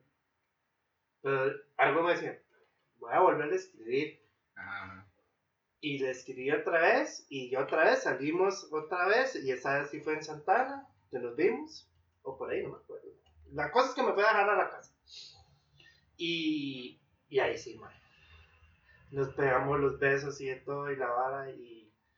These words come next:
Speaker 1: y no pasaba más porque y, yo no iba pensando que iba a pasar nada más, entonces no iba
Speaker 2: Ah.
Speaker 1: preparado, ¿me entendés?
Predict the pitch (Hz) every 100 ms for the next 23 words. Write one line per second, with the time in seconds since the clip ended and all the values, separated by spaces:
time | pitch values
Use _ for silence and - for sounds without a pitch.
0 | _ _ - - _ _ 160 165 170 -
1 | - 202 202 208 202 226 233 208 160 135
2 | 139 123 104 98 _ _ _ 139 143 139
3 | 151 147 160 139 143 165 151 139 147 151
4 | 139 147 135 175 247 - - 117 135 147
5 | 147 - - 170 233 131 117 117 196 -
6 | - -